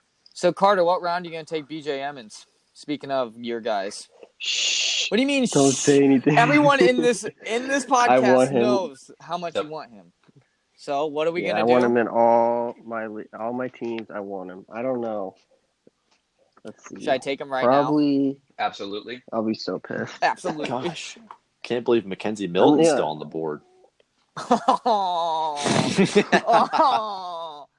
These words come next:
Speaker 1: That was almost as
Speaker 4: Oh.
Speaker 1: bad as Max's
Speaker 3: Comeback
Speaker 1: Jared Lorenz
Speaker 3: season.
Speaker 1: comment. That was almost as bad as
Speaker 2: Oh.
Speaker 1: that was,
Speaker 3: I do,
Speaker 1: I mean,
Speaker 3: I do
Speaker 2: Brad,
Speaker 3: hope he
Speaker 2: how
Speaker 3: comes back and plays.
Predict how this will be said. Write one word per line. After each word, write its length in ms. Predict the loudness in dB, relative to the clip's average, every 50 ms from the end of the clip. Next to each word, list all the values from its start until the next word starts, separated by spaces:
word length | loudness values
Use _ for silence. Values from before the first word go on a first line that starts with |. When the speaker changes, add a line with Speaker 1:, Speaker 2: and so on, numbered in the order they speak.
| _ _ -20 -20 -12 -8 -8 -8 -8 -10 -14 -12 -6
Speaker 1:
That 120 | -2 -2
was 140 | -2 -2 -4 -6
almost 360 | -8 -8 -8 -6 -8 -8 -8 -8
as 140 | -8 -8
Speaker 4:
Oh. 80 | -10 -10
Speaker 1:
bad 280 | -8 -6 -6 -6 -6 -6
as 160 | -10 -14 -14
Max's 360 | -12 -12 -12 -12 -14 -16 -12
Speaker 3:
Comeback 360 | -10 -8 -4 -4 -4 -4 -6 -8
Speaker 1:
Jared 120 | -10 -10
Lorenz 160 | -8 -8 -8 -10 -12
Speaker 3:
season. 60 | -8
Speaker 1:
comment. 500 | -2 0 2 2 2 0 -4 -6 -8 -10 -12 _ _ -4
That 120 | -2 -2
was 120 | -2 -4 -6 -8
almost 400 | -6 -6 -6 -4 -6 -8 -8 -10
as 80 | -12 -12
bad 240 | -8 -6 -6 -6 -6
as 120 | -10 -14 -18 _ _ _ _ _ _ 0
Speaker 2:
Oh. 420 | 2 4 6 6 6 4 4 2
Speaker 1:
that 140 | 0 -2 -2
was, 140 | -2 -2 -8 -14 _ 0
Speaker 3:
I 100 | 0 0
do, 120 | 0 -2
Speaker 1:
I 60 | -6 -8
mean, 180 | -8 -10 -8 -8
Speaker 3:
I 80 | -6
do 100 | -4 -2 0
Speaker 2:
Brad, 100 | 0 0
Speaker 3:
hope 100 | 0 0
he 40 | 0
Speaker 2:
how 100 | -2 -2
Speaker 3:
comes 120 | -2 -4 -4
back 200 | -4 -4 -6 -8
and 140 | -12 -14
plays. 380 | -10 -8 -6 -6 -6 -8 -12 -18